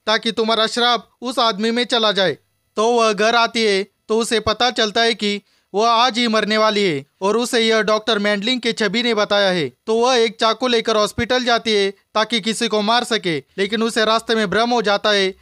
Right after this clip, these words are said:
कि उसने किसी को मार दिया है। इससे वह और भी डर जाती है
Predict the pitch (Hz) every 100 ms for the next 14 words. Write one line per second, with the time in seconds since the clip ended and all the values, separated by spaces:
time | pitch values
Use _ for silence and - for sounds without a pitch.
0 | _ _ 202 208 226 233 233 220 220 214
1 | 214 240 214 220 196 156 139 _ _ _
2 | 202 208 233 214 208 214 233 254 233 233
3 | 226 202 220 220 214 190